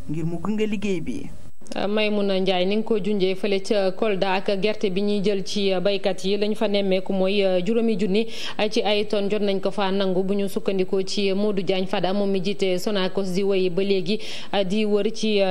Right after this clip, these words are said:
Speaker 2: diwaan yi, usines yi nekk. Mu jàpp nag ni ci bët saalumu réew mi daanaka foofu mu ëpp,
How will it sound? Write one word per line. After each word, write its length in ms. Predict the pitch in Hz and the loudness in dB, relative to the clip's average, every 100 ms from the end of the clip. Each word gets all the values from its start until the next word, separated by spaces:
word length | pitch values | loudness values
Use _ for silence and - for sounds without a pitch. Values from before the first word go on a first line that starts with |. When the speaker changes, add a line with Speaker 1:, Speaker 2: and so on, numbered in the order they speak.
| 185 | 2
Speaker 2:
diwaan 340 | 214 202 185 | 2 2 2
yi, 200 | 190 190 | 2 2
usines 260 | 214 202 190 | 0 2 2
yi 80 | 190 | 2
nekk. 280 | 190 190 - 220 226 - - | 2 2 0 -2 -2 -6 -4
Mu 160 | 196 214 | 0 2
jàpp 220 | 214 208 202 | 0 0 0
nag 180 | 196 | 0
ni 160 | 190 190 | 0 0
ci 80 | 208 | 0
bët 140 | 202 | -2
saalumu 420 | 196 208 185 185 185 | 0 0 0 2 2
réew 160 | 185 | 2
mi 120 | 190 | 0
daanaka 380 | 190 190 185 202 | 0 0 0 -2
foofu 320 | 190 202 190 | -2 -2 -2
mu 220 | 208 202 190 - | -2 0 0 0
ëpp, 400 | 226 - 233 | 0 0 0